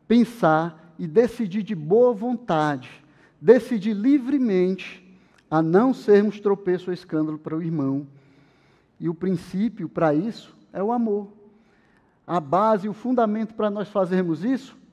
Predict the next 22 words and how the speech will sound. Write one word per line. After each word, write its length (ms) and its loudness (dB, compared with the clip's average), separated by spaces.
é 80 2
o 80 6
amor, 500 4
né? 160 0
O 40 -4
que 80 -4
ele 100 2
diz 160 0
no 40 -2
versículo 420 2
quinze, 480 0
né? 140 0
Diz 640 -2
que 360 0
se 160 -6
os 120 -2
irmãos 320 4
se 80 0
entristecem 640 0
por 180 -6
nossa 300 -4
causa, 500 -2